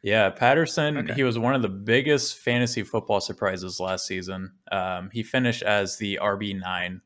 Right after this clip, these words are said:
Speaker 1: behind six hundred eighteen rushing yards, five hundred forty-eight receiving yards, and eleven touchdowns. Patterson, he tailed off late last season due to injury,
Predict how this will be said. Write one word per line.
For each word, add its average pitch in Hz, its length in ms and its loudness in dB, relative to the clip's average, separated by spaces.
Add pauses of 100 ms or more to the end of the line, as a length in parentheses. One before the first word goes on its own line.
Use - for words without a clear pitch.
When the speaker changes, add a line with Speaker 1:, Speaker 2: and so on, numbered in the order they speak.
(100)
Speaker 1:
behind 95 520 -4
six 127 240 -2
hundred 110 340 0
eighteen 107 380 -6
rushing 98 340 -4
yards, 95 340 -2
five 101 300 0
hundred 101 260 -6
forty-eight 92 500 -6
receiving 90 440 -10
yards, 90 380 -10
and 104 120 -6
eleven 98 400 -4
touchdowns. - 680 -12 (760)
Patterson, 139 520 4
he 117 140 0
tailed 120 340 2
off 98 440 0
late 98 280 -4
last 95 240 -2
season 92 500 -6
due 127 200 2
to 143 180 0
injury, 98 640 -6